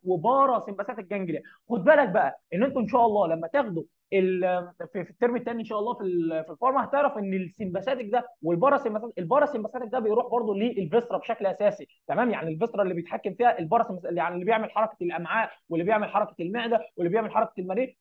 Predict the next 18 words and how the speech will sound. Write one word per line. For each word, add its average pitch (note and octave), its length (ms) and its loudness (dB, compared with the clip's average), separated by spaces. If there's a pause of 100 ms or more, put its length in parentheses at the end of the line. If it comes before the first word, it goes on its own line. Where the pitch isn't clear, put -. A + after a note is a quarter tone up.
كل B3+ 180 2
ده B3+ 80 6
اللي B3 100 4
المسؤول A3+ 260 -2
عنه B3 280 -2
ايه؟ C4 200 2 (100)
البارا A3 340 4
سمباثيك. F#3 460 -4 (180)
فعشان F#3 280 -6
كده D4 140 2
البارا C4+ 280 2
سمباثيك G#3 540 -8
او F#3 140 2
العقد G#3 380 2
اللي F#3+ 220 -4
في، E3+ 100 -10
آه، E3+ 260 -2
ال-، E3 440 -4